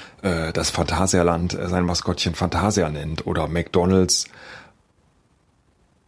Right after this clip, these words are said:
Oder, naja, Ronald McDonald, ne? Ja, das Lustigste, ich hab grad noch mal eben, äh,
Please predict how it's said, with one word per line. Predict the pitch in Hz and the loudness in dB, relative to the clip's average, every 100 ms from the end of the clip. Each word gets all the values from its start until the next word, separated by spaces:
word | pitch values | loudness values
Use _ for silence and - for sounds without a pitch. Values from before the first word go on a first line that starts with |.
| _ _ | _ _
Oder, | 85 82 78 - _ _ _ _ _ _ _ _ - - - | -2 0 0 -4 _ _ _ _ _ _ _ _ -14 -14 -14
naja, | - 85 82 85 - | -12 -8 -6 -6 -6
Ronald | 82 85 87 | -4 -2 -2
McDonald, | 85 78 82 92 87 73 85 | -4 -4 0 2 2 2 2
ne? | 87 92 _ _ _ _ _ _ _ _ _ _ _ _ _ _ _ _ _ - | 2 0 _ _ _ _ _ _ _ _ _ _ _ _ _ _ _ _ _ -4
Ja, | |
das | 95 87 | -2 2
Lustigste, | 101 104 110 - 87 | 2 2 0 2 0
ich | - | 0
hab | 82 | -2
grad | 92 92 | -2 0
noch | 85 | 0
mal | 82 | 0
eben, | 82 82 82 | 0 0 0
äh, | - 78 | 0 -2